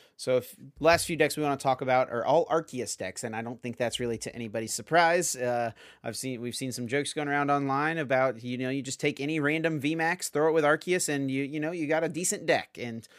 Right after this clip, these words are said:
that seems like it was kind of the case <laughs> in Salt Lake City, uh, where players paired Arceus V-Star with Sandaconda V max, Malamar V max, and even Gyarados V max. Ni-,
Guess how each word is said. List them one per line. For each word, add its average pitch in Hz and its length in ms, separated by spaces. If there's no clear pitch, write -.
that 139 180
seems 180 240
like 180 140
it 175 60
was 165 100
kind 170 240
of 160 80
the 160 80
case 165 520
<laughs> 170 440
in 165 180
Salt 156 300
Lake 151 160
City, 147 400
uh, 120 260
where 120 560
players 135 380
paired 131 480
Arceus 123 400
V-Star 117 560
with 107 320
Sandaconda 196 760
V 196 200
max, 196 500
Malamar 175 580
V 160 160
max, 160 400
and 131 300
even 185 460
Gyarados 156 720
V 123 160
max. 120 440
Ni-, 123 380